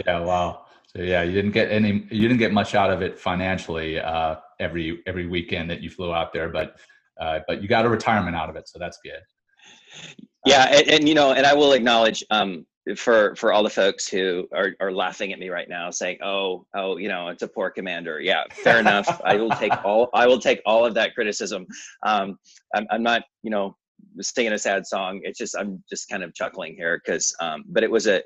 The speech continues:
Speaker 2: it was a fantastic, uh, final tour. Um, I got to work with, uh, a number of Coast Guard Reserve and active duty members <clears throat> in a, in a law enforcement capacity. So it was, uh, it, yeah, it was just wonderful to finish there.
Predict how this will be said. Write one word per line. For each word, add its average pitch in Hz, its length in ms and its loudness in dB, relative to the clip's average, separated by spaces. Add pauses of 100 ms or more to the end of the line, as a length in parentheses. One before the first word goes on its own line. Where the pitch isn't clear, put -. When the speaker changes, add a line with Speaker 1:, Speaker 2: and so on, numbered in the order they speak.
Speaker 2:
it 101 60 -2
was 98 120 -2
a 95 60 -2
fantastic, 92 560 -6 (160)
uh, 82 220 -6
final 87 240 -6
tour. 107 280 -2 (500)
Um, 80 220 -4
I 92 60 -4
got 92 160 0
to 101 100 -4
work 90 180 -2
with, 85 220 -4 (280)
uh, 80 280 -8 (240)
a 87 40 -10
number 90 380 -6
of 85 260 -8 (320)
Coast 101 160 -4
Guard 90 300 0 (140)
Reserve 95 400 2
and 90 60 -2
active 90 300 -4
duty 107 220 2
members 104 520 -2
<clears throat> - 40 -4
in 113 400 0
a, 92 240 -8 (140)
in 127 80 -4
a 113 40 0
law 113 180 2
enforcement 123 400 2
capacity. 110 520 2
So 95 360 2
it 107 100 4
was, 101 280 0
uh, 85 300 2
it, - 160 -4
yeah, 90 120 -4
it 85 40 -10
was 98 100 -12
just 107 180 -6
wonderful 92 520 -6
to - 60 -14
finish 85 300 -8
there. - 200 -12